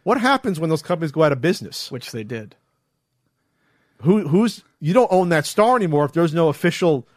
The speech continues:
Speaker 1: registry, uh, of that. And that's <laughs> exactly what's happening. This, this is like buying star shit. In theory, it might be something,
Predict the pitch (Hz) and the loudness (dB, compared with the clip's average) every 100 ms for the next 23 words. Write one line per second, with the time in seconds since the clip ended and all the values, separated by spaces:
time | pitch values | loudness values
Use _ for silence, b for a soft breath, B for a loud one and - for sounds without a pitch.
0 | - 131 202 202 147 - 123 - _ _ | -6 0 2 0 -4 -6 -10 -12 _ _
1 | _ _ _ _ 160 160 147 120 117 90 | _ _ _ _ 0 2 0 0 -4 -4
2 | _ b b - 143 208 - 160 185 - | _ b b -8 0 0 0 -2 -2 -2
3 | - 208 170 - 185 180 165 135 170 147 | 0 0 -2 -2 0 0 -2 -4 -4 -6
4 | b b 214 240 165 160 104 131 127 160 | b b -2 0 0 0 0 -2 -2 -2
5 | - - 247 240 - 127 98 _ _ _ | -6 0 2 2 -2 -8 -8 _ _ _
6 | _ _ _ _ _ - 160 165 - 240 | _ _ _ _ _ -6 -2 -2 0 2
7 | 311 226 170 170 175 180 165 - 202 254 | 4 4 2 2 0 0 -4 -2 -2 0
8 | 185 | -2